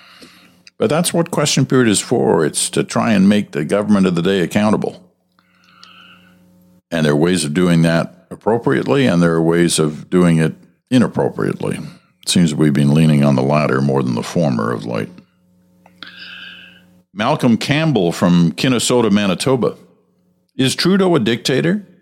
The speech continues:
On its face, the notion seems ridiculous and absurd, especially in contrast to Putin. Thank God our country, at least in regards to foreign policy, has maintained a moral or ethical benchmark.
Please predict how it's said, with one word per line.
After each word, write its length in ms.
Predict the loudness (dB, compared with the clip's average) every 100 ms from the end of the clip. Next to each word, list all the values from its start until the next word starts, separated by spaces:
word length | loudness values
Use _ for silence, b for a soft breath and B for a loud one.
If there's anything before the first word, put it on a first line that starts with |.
| _ _ b b b b b -4
On 200 | 0 2
its 200 | 0 -2
face, 400 | 0 2 2 2
the 100 | 2
notion 380 | 2 2 2 0
seems 380 | 2 0 2
ridiculous 720 | 0 0 0 0 0 0 0 2
and 100 | 2
absurd, 680 | 0 -2 0 2 2 0
especially 520 | -2 -2 -2 -2 0 2
in 220 | 4 2
contrast 600 | 0 -2 0 -2 -2 -2
to 60 |
Putin. 600 | -2 2 2 0 -6 -8 _ _ _ _ _ _ _
Thank 320 | -2 -2 -2
God 320 | -2 0 0 0
our 220 | 0 -2
country, 400 | -2 -2 0 0
at 100 | 2
least 220 | 0 0
in 80 | -2
regards 460 | 0 0 0 -2
to 80 | -6
foreign 340 | -2 0 0 0
policy, 480 | -2 0 0 0
has 160 | 0 2
maintained 480 | 2 2 0 0 0
a 40 |
moral 480 | 2 2 2 2 0
or 180 | 2 2
ethical 440 | 0 -2 -2 -2
benchmark. 600 | 0 0 -2 -2 -4 -6